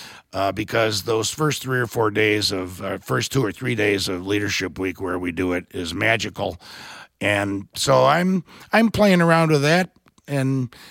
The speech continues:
so I'm still kinda making, making a contribution.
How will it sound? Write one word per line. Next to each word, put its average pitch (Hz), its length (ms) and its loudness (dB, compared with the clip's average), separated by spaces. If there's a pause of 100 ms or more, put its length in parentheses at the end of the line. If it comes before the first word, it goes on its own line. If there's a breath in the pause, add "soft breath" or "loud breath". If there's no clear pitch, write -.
(100)
so 147 180 4
I'm 143 240 2
still 151 640 4
kinda 143 240 2
making, 143 640 0
making 147 280 -2
a 135 60 -2
contribution. 143 880 0